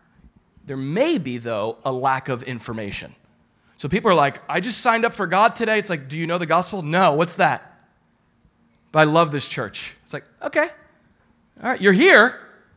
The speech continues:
We need some information there."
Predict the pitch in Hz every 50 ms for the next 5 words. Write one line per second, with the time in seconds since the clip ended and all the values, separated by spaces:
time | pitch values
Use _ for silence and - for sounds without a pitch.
0 | _ _ _ _ _ _ _ _ _ _ _ _ _ _ _ - - 160 208 262
1 | 254 - 320 269 262 269 262 - 269 254 269 277 320 - - - 226 196 175 160
2 | 156 170 240 - -